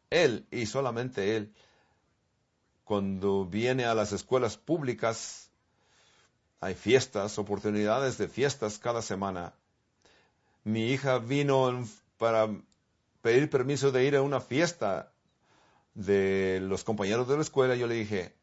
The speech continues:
"No, porque Dios te ama, yo te amo, tu mamá te ama. Por esa razón no vas a poder ir a esa fiesta." Y dice, "Oh, no está bien, no es justo.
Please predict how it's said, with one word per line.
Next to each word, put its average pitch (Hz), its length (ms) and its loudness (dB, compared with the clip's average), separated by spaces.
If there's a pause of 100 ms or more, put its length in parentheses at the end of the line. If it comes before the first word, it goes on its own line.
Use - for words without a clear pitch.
(1000)
"No, 98 380 -2
porque 90 560 -4
Dios 107 560 -4
te 107 100 0
ama, 131 420 -2 (320)
yo 107 220 2
te 107 140 0
amo, 127 340 0
tu 117 100 -8
mamá 104 280 -2
te 110 100 -2
ama. 139 320 -4 (1200)
Por 90 160 0
esa 107 180 -4
razón 107 480 -4
no 104 300 0
vas 101 240 -6
a 92 140 -6
poder 90 260 -4
ir 98 60 -2
a 90 60 0
esa 92 200 -4
fiesta." 104 420 -4
Y 98 40 -6
dice, 110 320 -6
"Oh, 156 400 0
no 156 120 -4
está 156 300 -4
bien, 160 500 -4
no 165 100 -8
es 160 100 -8
justo. 180 600 -2